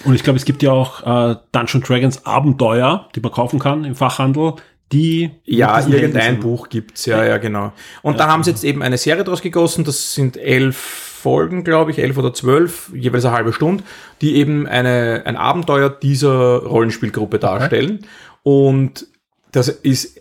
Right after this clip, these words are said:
Speaker 2: einerseits mal wirklich lustig, andererseits wirklich brutal.
Speaker 3: Mhm.
Speaker 2: Und nachdem wir selber gerade D und D spielen, es gibt doch irre viel aus D und D einfach. Das ist halt einfach
Speaker 3: Mhm.
Speaker 2: D und D in Zeichentrick mit brutal und lustig, ja.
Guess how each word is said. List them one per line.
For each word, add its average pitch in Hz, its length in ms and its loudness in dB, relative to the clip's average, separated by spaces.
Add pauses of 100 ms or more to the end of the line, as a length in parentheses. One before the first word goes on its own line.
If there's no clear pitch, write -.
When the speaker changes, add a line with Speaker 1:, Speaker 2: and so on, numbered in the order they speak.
(140)
Speaker 2:
einerseits 139 540 0
mal 127 380 0
wirklich 131 560 0
lustig, 123 540 -4 (680)
andererseits 131 840 0
wirklich 165 600 0
brutal. 131 600 0
Speaker 3:
Mhm. 131 320 -2 (240)
Speaker 2:
Und 175 300 2
nachdem 151 260 -2
wir 151 60 2
selber 151 280 2
gerade 147 160 -2
D 127 100 0
und 135 140 0
D 143 140 0
spielen, 170 540 -2 (340)
es - 460 -4
gibt - 180 -4
doch - 300 -2
irre 208 420 4
viel 202 260 -2
aus 196 160 2
D 170 140 -2
und 202 140 0
D 170 140 2
einfach. 131 320 -2
Das 127 140 -6
ist 165 140 -4
halt 180 120 2
einfach 123 280 0
Speaker 3:
Mhm. 120 80 -10
Speaker 2:
D 147 140 -2
und 170 120 -2
D 156 80 2
in 147 120 -4
Zeichentrick 160 560 -2
mit 147 160 2
brutal 151 440 0
und 147 140 -2
lustig, 120 480 -6
ja. 135 180 -4